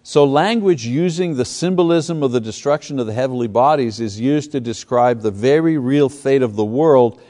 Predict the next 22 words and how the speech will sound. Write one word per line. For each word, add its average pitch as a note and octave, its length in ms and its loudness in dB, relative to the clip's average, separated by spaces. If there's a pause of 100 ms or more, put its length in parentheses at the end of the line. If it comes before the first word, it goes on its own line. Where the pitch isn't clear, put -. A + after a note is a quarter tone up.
(140)
at B2 180 -4
the C3+ 240 2
end, A2+ 380 0 (300)
but C3 140 0
it's C#3+ 180 -2 (100)
also G#3+ 460 -2
used C3 680 -6
to C#3+ 60 -8
describe B2+ 760 -2 (320)
the A#2+ 340 0
end E3 420 0
and B2 180 -2
the A#2+ 80 -2
destruction C3 720 -6
of A2 240 -10
nations. D3 840 -8 (680)
So B2 580 -2 (260)
we B2 180 -2
use F3+ 480 -2
this, C3+ 280 -2
or A2 140 -8
the, G#2 140 -8